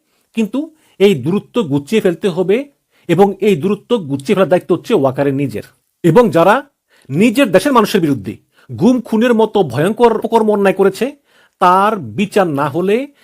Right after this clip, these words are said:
সেনাবাহিনীর উপর মানুষের আস্থা ফিরে আসবে না। সরকার যদিও বাইশ জন থেকে এখন ষোলো জনে আসছে, কারণ একজন গ্রেপ্তার, পাঁচজন পলাতক। এখন এই বাইশ জনের বিচার, কিন্তু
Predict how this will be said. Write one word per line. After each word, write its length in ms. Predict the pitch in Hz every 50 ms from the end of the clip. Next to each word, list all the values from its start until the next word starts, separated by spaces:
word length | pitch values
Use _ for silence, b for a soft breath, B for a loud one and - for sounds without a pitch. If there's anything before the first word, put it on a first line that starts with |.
| b b
সেনাবাহিনীর 580 | - - 156 147 165 165 170 165 160 160 160
উপর 260 | 165 160 - 190 208
মানুষের 340 | 190 143 127 135 131 - 131
আস্থা 280 | 131 139 135 - - 120
ফিরে 220 | - 139 113 110
আসবে 260 | 98 95 - 104 92
না। 60 | 85 - _ _ -
সরকার 500 | - - - - 226 233 - 302 277 185
যদিও 560 | 220 262 220 240 240 247 240 233 233 233 _ _ _ _ _ _ _ _ _ _ _ _ -
বাইশ 220 | 110 - 185 185 170
জন 160 | 165 214 214
থেকে 260 | 196 - 208 202 220 220
এখন 380 | 190 - - 175 180 180 165 -
ষোলো 200 | - - - 165
জনে 180 | 170 185 180 160
আসছে, 260 | 147 127 - - 220
কারণ 200 | 208 175 156 156
একজন 460 | 147 135 120 147 156 143 135 117 131
গ্রেপ্তার, 380 | 135 135 160 - - - 170 170
পাঁচজন 320 | - - 123 113 - 135
পলাতক। 400 | 123 151 143 143 - 139 139 - _ b b b b b b b
এখন 220 | 220 - 233 220 - -
এই 160 | 233 277 254
বাইশ 300 | 175 147 180 190 - - -
জনের 220 | 214 226 233 180
বিচার, 360 | 147 185 185 - - 131 120 - - _ _ _ _ _ _ _ _ _ _ _ _ _
কিন্তু 400 | - 180 170 160 185 220 269 285